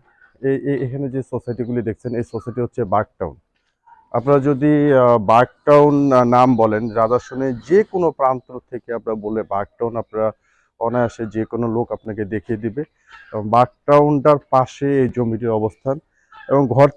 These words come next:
থেকে বের হলে আপনারা বাজার, মার্কেট, মসজিদ, মাদ্রাসা, স্কুল, কলেজ সহ,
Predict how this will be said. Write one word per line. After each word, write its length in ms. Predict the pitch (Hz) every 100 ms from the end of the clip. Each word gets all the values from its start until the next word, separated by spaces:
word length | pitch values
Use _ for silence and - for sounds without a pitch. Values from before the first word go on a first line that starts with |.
| -
থেকে 220 | 147 156
বের 280 | 135 143 143
হলে 200 | 139 139
আপনারা 380 | 131 131 131
বাজার, 500 | 123 123 120 120 123
মার্কেট, 480 | 113 110 113 - 120 110
মসজিদ, 440 | 107 117 104 120 104
মাদ্রাসা, 600 | 110 - 120 - 117 107
স্কুল, 280 | - - 117
কলেজ 260 | 117 113 113
সহ, 400 | - 131 120 104